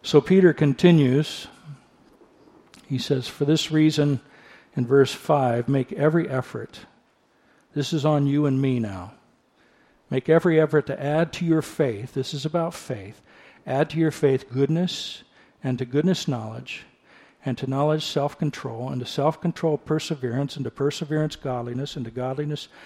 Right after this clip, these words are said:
brotherly kindness, and to brotherly kindness love. This is how your faith is strengthened and your assurance of salvation grows as a follower of Christ Jesus.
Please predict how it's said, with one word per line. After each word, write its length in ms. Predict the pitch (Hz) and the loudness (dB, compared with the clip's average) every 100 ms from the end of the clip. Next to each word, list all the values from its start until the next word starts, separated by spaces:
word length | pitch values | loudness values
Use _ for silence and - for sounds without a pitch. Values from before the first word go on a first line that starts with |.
| - - - | -20 -18 -4
brotherly 420 | 131 131 151 156 | 0 4 4 2
kindness, 560 | - 123 110 117 127 127 | -4 -8 -6 -8 -8 -8
and 120 | 117 | -8
to 60 | 113 | -6
brotherly 440 | 127 131 151 156 | -4 0 0 -2
kindness 580 | - 123 113 113 - - | -6 -8 -6 -8 -10 -10
love. 480 | 131 120 101 - - _ _ _ _ _ _ - _ _ _ - | -8 -8 -12 -20 -20 _ _ _ _ _ _ -20 _ _ _ -6
This 180 | 139 185 | -2 -2
is 100 | - | -2
how 160 | 170 | -2
your 180 | 160 156 | 2 0
faith 400 | - 143 135 - | 0 0 0 -2
is 80 | 139 | -6
strengthened 760 | - - 170 165 - 92 117 - _ _ _ _ _ _ _ _ _ _ - | -6 -2 0 0 -2 -14 -16 -20 _ _ _ _ _ _ _ _ _ _ -8
and 140 | 127 | -4
your 140 | 131 131 | 0 0
assurance 540 | 117 - 160 160 151 | 0 0 2 2 0
of 100 | 143 | -6
salvation 680 | - 151 139 147 147 - 151 | -4 -2 0 2 2 2 -2
grows 760 | 131 143 139 98 - - - - _ _ _ _ _ _ - | 2 2 2 0 -16 -20 -20 -20 _ _ _ _ _ _ -8
as 120 | 120 | -6
a 60 | |
follower 400 | 127 147 131 123 | -4 -2 -2 -2
of 100 | 120 | -4
Christ 340 | - 120 110 - | -8 -10 -10 -8
Jesus. 640 | 151 135 - - - - | -8 -8 -10 -20 -20 -20